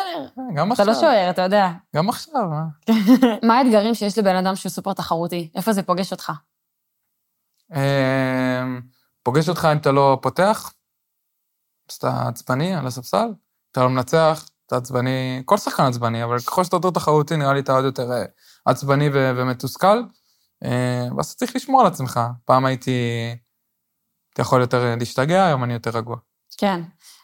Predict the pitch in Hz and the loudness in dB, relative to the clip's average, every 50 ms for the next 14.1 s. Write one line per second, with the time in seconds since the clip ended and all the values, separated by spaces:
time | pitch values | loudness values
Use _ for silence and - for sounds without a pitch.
0 | _ - 180 180 208 202 220 262 294 269 226 202 190 180 180 180 175 165 156 - | _ -6 0 2 4 6 6 6 6 4 4 2 2 0 0 0 0 0 -2 -8
1 | - - _ _ _ _ _ _ 202 202 208 220 226 240 240 240 233 240 - 254 | -14 -16 _ _ _ _ _ _ 4 4 6 6 6 6 4 4 2 2 0 0
2 | 226 220 214 254 269 294 262 208 180 165 160 175 180 196 160 - 202 214 277 277 | 0 0 2 2 2 4 4 4 2 2 2 0 -2 -2 -2 0 0 2 2 2
3 | - - - - _ _ - 170 202 220 196 180 190 208 330 302 233 196 170 196 | 0 -2 -10 -20 _ _ -4 -4 -2 0 0 0 2 4 4 4 2 2 0 -2
4 | 180 170 156 - - - 254 311 311 - 330 311 339 359 392 - - 196 196 - | -4 -4 -4 -2 2 4 4 4 4 2 2 2 2 0 -2 -4 -4 -6 -6 -4
5 | 190 180 - - 175 170 180 180 196 226 208 180 185 - 233 247 277 269 208 180 | -4 -2 0 0 0 2 2 2 2 2 2 2 2 2 2 4 4 4 4 2
6 | 165 160 165 - _ _ _ _ _ _ _ - 135 131 143 170 208 247 - - | 2 0 -4 -14 _ _ _ _ _ _ _ -18 -12 -8 -6 -6 -6 -6 -8 -12
7 | - - - - - _ _ - 208 208 202 185 180 185 175 175 185 185 185 196 | -16 -16 -14 -16 -18 _ _ 0 2 4 4 4 2 0 -2 -2 -2 0 2 2
8 | 214 233 - - 220 226 220 196 - 165 180 175 170 170 170 175 156 180 - - | 2 2 0 -2 0 0 0 0 0 -2 -2 0 0 -2 -2 -4 -6 -6 -2 0
9 | 185 170 165 175 175 185 233 269 - - 180 185 190 185 175 170 175 - _ - | 0 0 2 2 2 2 2 2 0 0 2 4 4 4 4 2 -2 -8 _ -8
10 | 147 139 156 190 226 202 - 247 196 - - 285 285 233 196 190 175 185 190 220 | -6 -4 0 2 2 2 2 0 -2 0 0 0 2 2 2 2 2 2 2 2
11 | 269 330 302 277 254 254 285 294 - - 202 180 175 175 175 180 202 208 185 175 | 2 0 0 0 0 0 0 0 -2 -4 -6 -6 -6 -6 -2 0 0 0 0 0
12 | 175 - 202 220 233 226 220 196 214 196 190 190 185 185 190 190 196 185 180 180 | 0 2 2 2 2 0 -2 -2 -2 -2 0 -2 -2 0 2 2 2 0 0 -4
13 | 175 156 160 170 170 170 - 202 214 214 208 202 214 214 - 233 202 180 175 170 | -6 -6 -4 -4 -4 -2 0 0 2 2 2 2 2 0 0 -2 -2 0 -2 -2
14 | 165 165 | -4 -6